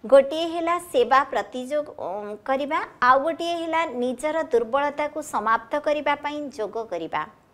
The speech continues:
ତେବେ ଉଭୟଙ୍କ ଭିତରେ ପାର୍ଥକ୍ୟ ରହିଛି। ଯେପରି ଏବେ ମଧ୍ୟ ସାରା ବିଶ୍ୱରେ ଅଶାନ୍ତିର ବାୟୁମଣ୍ଡଳ ରହିଛି, ତେଣୁ ସେବା ଉଦ୍ଦେଶ୍ୟରେ ସଂଗଠିତ ରୂପରେ ବିଶେଷ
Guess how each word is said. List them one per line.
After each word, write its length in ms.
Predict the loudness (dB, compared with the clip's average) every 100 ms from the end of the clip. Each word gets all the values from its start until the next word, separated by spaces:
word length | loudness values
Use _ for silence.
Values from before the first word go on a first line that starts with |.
| -20 -20 -20 _ 2
ତେବେ 240 | 4 4
ଉଭୟଙ୍କ 680 | 2 2 2 0 0 0 2
ଭିତରେ 380 | 0 0 0
ପାର୍ଥକ୍ୟ 680 | 4 2 2 -2 -14 -8 -8
ରହିଛି। 480 | -6 -10 -12 -16 -18 -20 _ _ _ _ _ -20 -20 -20 _ 0
ଯେପରି 560 | 2 4 4 4 0 -8 _ _
ଏବେ 280 | 4 4 0
ମଧ୍ୟ 400 | -2 -4 -4 -6
ସାରା 380 | 0 2 4 2
ବିଶ୍ୱରେ 500 | 0 -6 -4 -2 -2
ଅଶାନ୍ତିର 720 | 0 -2 -2 -6 -4 0 2
ବାୟୁମଣ୍ଡଳ 680 | 4 4 2 0 -2 -2 -2
ରହିଛି, 420 | -2 -4 -6 -12
ତେଣୁ 320 | -2 -2 -2
ସେବା 380 | -2 -2 2 2
ଉଦ୍ଦେଶ୍ୟରେ 600 | 2 0 -4 -2 -4 -4
ସଂଗଠିତ 720 | -4 -8 -2 0 0 -4 -2
ରୂପରେ 440 | 0 0 0 0 0
ବିଶେଷ 480 | -2 -6 -4 -6